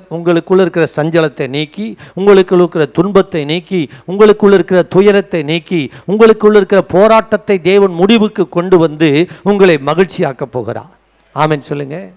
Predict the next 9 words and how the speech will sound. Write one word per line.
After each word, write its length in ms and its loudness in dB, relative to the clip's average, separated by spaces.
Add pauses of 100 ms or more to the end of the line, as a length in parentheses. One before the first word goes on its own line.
(440)
ஆண்டவர் 420 0
சந்தோஷப்படுத்துகிற 1040 0
மாதம் 460 -2
இந்த 240 -4
ரெண்டாயிரத்தி 500 -4
இருபத்தி 400 -4
ஐந்து 400 -4 (160)
ஏப்ரல் 460 -2
மாதம். 320 -8